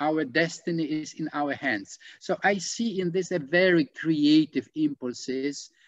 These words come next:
and, uh, I think that the end of the present oppressive structures, religiously speaking and politically, is,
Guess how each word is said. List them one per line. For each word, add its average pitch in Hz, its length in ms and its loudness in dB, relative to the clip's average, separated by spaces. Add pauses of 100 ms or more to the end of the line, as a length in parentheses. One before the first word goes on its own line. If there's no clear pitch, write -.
(200)
and, 139 420 0
uh, 139 540 0
I - 20 -4
think 254 360 0
that 185 200 -2 (300)
the 196 200 -10
end 208 360 0
of 143 200 -6
the 160 80 -2
present 170 600 -2
oppressive 170 580 -4
structures, 123 1000 -4
religiously 131 760 -4
speaking 127 440 -6
and 123 140 -6
politically, 131 640 -6
is, - 340 -18